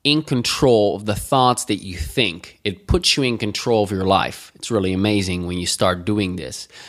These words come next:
I, um, you know, I bought a really nice pen for myself, and I walk around with these nice notebooks all the time,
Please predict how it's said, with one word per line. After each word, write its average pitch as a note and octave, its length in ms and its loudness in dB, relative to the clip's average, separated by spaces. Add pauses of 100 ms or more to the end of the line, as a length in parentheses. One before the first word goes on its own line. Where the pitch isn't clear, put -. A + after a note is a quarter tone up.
(180)
I, D3+ 460 2
um, G#2 400 0 (520)
you C3+ 60 -2
know, A2 100 0
I C#3 100 2
bought C3 300 2
a A2+ 40 2
really A2 280 0
nice G#2 260 0
pen A2+ 300 -6
for A2 160 -6
myself, G#2 560 0
and G#2+ 100 -2
I A#2 60 0
walk C#3 320 2
around A2+ 320 2
with G2 100 -4
these G2+ 220 -6
nice A2+ 260 2
notebooks A2 640 0
all G#2+ 120 0
the G2 100 -2
time, G#2 480 -2